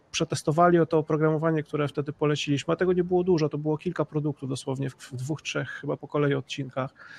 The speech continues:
E, nagle zaczęli nam dziękować, że, że, że pokazaliśmy im palcem to, co powinni mieć zainstalowane w komputerze, żeby nie stracić danych, że, że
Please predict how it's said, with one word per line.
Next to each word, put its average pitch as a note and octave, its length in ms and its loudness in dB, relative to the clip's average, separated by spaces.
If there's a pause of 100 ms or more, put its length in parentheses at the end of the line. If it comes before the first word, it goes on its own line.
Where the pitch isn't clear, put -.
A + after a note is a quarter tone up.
(480)
E, C#3+ 480 2
nagle E3+ 640 6
zaczęli E3+ 300 2
nam E3 160 4
dziękować, E3 520 0
że, D3+ 600 0
że, D3+ 220 0
że D3+ 100 -4
pokazaliśmy D#3 760 -2
im C#3+ 100 -2
palcem D3 400 0
to, D3 160 0 (100)
co D#3 120 -4
powinni D3+ 420 0
mieć C#3+ 200 -2
zainstalowane C#3+ 580 -2
w - 40 -8
komputerze, C#3+ 460 -4
żeby C#3 160 -2
nie D3 80 0
stracić C#3 340 -4
danych, C#3 580 0
że, D3 420 2
że D3 120 0